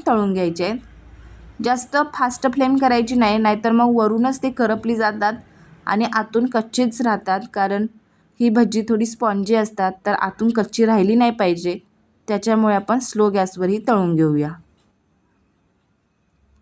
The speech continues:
बघा, मस्तच. सोलापूरची स्पेशल ही मिरची भजी, ही भजी थोडी वेगळीच असतात.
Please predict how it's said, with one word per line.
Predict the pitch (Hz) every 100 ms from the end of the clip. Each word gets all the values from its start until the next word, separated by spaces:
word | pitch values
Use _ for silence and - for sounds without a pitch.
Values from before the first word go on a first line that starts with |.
| _ _ _ _ _ _
बघा, | 220 170 180 170 233 -
मस्तच. | 190 185 - 185 190 - _ _ _ _ _ _ _ _ _ _ _ _ _ _ _ _ _ _ _ _ _ _ _ _ _ _ _ _ _ _ _ _
सोलापूरची | - 247 269 277 294 285 302
स्पेशल | 294 277 247 240 262
ही | 262 269
मिरची | 269 214 - 247
भजी, | 254 208 226 226 -
ही | 214 240
भजी | 240 240 247 240
थोडी | 247 247
वेगळीच | 240 214 202 226
असतात. | 233 226 - 190